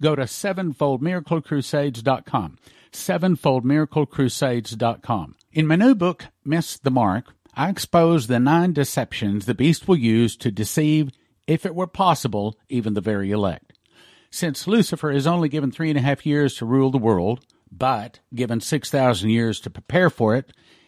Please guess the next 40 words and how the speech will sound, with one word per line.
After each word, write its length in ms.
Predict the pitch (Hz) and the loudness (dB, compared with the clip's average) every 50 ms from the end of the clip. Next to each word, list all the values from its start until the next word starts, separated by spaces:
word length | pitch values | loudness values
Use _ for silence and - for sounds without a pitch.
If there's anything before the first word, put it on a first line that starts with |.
| _ | _
is 220 | - 160 175 147 147 | -4 -2 -2 -2 -2
it 200 | 180 - _ _ | -6 -8 _ _
possible 720 | - - - 208 214 208 165 - 139 101 110 117 135 - _ _ _ _ | -10 -2 0 2 2 2 2 0 -2 -2 -2 -4 -4 -6 _ _ _ _
he 160 | - 147 131 | -2 -2 0
has 160 | 117 117 110 | 0 -2 -6
set 280 | - - - 185 175 165 | -8 -6 -4 -2 -2 -2
up 160 | 156 _ - | -2 _ -2
a 100 | 127 120 | -2 0
nine-point 800 | 117 120 135 156 180 185 208 208 180 - - 196 190 180 147 - | 0 2 2 2 2 2 0 0 -2 -2 -2 -2 -2 -2 -4 -6
plan 320 | - 170 151 110 87 98 | -4 -4 -2 -2 -4 -6
so 320 | 104 - - - - 214 233 | -6 -6 -4 0 2 4 4
well 320 | 247 233 208 190 180 175 | 4 4 4 4 2 0
thought 300 | 165 - - 170 165 143 | -2 -2 0 2 2 2
out, 180 | 120 107 117 - | 0 -4 -6 -8
so 380 | - - - - - 226 202 _ _ | -10 -12 -10 -8 -8 -8 -8 _ _
cunning, 540 | - _ 226 247 269 240 165 107 82 73 _ _ _ _ _ _ _ _ | -20 _ 0 2 4 4 4 0 -2 -8 _ _ _ _ _ _ _ _
will 160 | _ 123 131 117 | _ -2 -2 0
deceive 600 | 92 110 110 - - - 196 170 156 147 131 - _ _ _ _ _ - | 0 -2 -2 0 2 4 4 4 4 2 0 -4 _ _ _ _ _ 4
all 460 | 208 233 226 156 107 98 101 113 - _ _ _ _ _ _ _ | 4 6 6 4 2 0 -4 -8 -12 _ _ _ _ _ _ _
whose 220 | - 127 123 107 113 | 0 0 2 4 4
name 240 | 131 135 147 139 123 | 4 4 4 4 2
is 80 | 107 | 2
not 200 | 117 123 135 131 | 0 0 0 0
written 200 | 120 123 135 127 | 0 -2 0 2
in 80 | 120 113 | 2 2
the 80 | 110 | 2
book 120 | 107 110 110 | 2 2 0
of 120 | 107 95 | 0 2
life? 260 | 101 101 87 80 - _ _ _ _ _ _ _ _ | 2 0 0 -2 -10 _ _ _ _ _ _ _ _
What 240 | _ 139 190 262 254 | _ 2 2 2 4
would 160 | 269 240 160 | 4 2 2
you 80 | 185 190 | 2 2
do 140 | 156 151 147 | 4 4 2
if 120 | 160 - | 2 0
you 120 | 185 175 147 | 0 0 2
had 160 | 160 175 175 | 2 2 0
to 80 | 165 | 0
tell 200 | 139 - 190 175 | 0 0 0 0
a 40 | 170 | 0
person 500 | 143 - 135 110 95 - - 110 120 147 | 0 0 0 0 0 -2 -4 -4 -4 -6